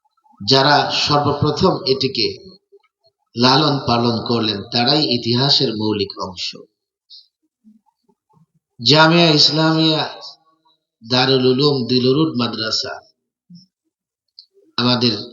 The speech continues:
মুফতি সালাউদ্দিন সাহেব যেটার প্রতিষ্ঠাতা, মহতামি এবং পরিচালক, এই প্রতিষ্ঠানের সঙ্গে এই গত বৎসর জেল থেকে বের হওয়ার পরে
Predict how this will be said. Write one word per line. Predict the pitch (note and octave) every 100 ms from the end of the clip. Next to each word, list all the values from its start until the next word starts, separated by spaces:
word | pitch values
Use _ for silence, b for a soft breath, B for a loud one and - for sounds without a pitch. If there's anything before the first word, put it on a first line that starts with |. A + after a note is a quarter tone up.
| - _ -
মুফতি | A#2+ A#2 B2
সালাউদ্দিন | A2 A2+ A2+ A2 A#2 A#2
সাহেব | G2 A2 G#2+
যেটার | G2 G#2 A2 - -
প্রতিষ্ঠাতা, | A#2 C3+ B2 A#2+ G#2 G#2+
মহতামি | G2+ A2 A2+ A#2+ C3+
এবং | A#2+ A2+ C3
পরিচালক, | B2+ B2 A#2 G#2+ G2+ - _ _ _ _ - _ _ _ _ _ _ _ _
এই | C#3 C#3
প্রতিষ্ঠানের | D3+ C#3+ D3 E3 D#3+ D#3+
সঙ্গে | - D#3 C#3+ D3 D3 - - - _ _ _ _ _ _ _ _ _ _ -
এই | B2+ A#2+
গত | C#3 C#3+
বৎসর | C3+ D3 - C#3 A2+
জেল | B2 C3
থেকে | C3 C#3 C3+
বের | B2 B2
হওয়ার | B2+ A#2+
পরে | - A#2+